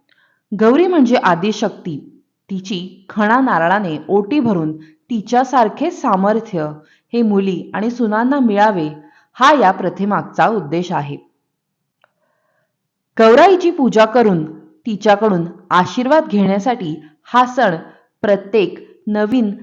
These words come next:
लग्न झालेल्या सुनेसाठी फारच महत्त्वाचा मानला जातो.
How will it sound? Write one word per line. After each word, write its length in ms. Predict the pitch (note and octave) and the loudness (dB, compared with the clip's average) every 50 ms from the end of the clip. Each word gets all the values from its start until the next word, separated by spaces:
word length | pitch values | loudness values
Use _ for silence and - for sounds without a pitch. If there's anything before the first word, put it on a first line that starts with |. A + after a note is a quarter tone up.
| - - - | -18 -12 -4
लग्न 320 | G3+ G#3 G3+ G3+ A#3+ C#4 | 0 0 0 2 2 2
झालेल्या 400 | C4+ D4+ D4+ D4 C#4+ C#4+ C#4 C#4+ | 2 2 0 0 0 -2 -4 -4
सुनेसाठी 600 | C#4 C4+ A3+ G3 G3 G#3 G3 B3 A#3 F3+ F#3 F3+ | -2 -2 -4 -2 -4 -2 -2 -2 -2 -2 -4 -8
फारच 520 | F3+ - F#3 F3 F3 G3 F#3 F3+ F#3 F#3 G3 | -6 0 2 2 4 4 2 0 -2 -6 -4
महत्त्वाचा 520 | F3+ E3+ E3+ E3+ - F#3+ F3+ F3+ F#3 G3+ | -4 -2 -2 -2 0 -2 -2 -2 -2 -2
मानला 300 | F#3 E3 D3+ D3+ D#3 E3 | -2 -2 -2 -2 -2 -2
जातो. 440 | E3+ F3+ D3 D3 - C#3 C3 C3 | -2 -2 -4 -4 -4 -10 -10 -10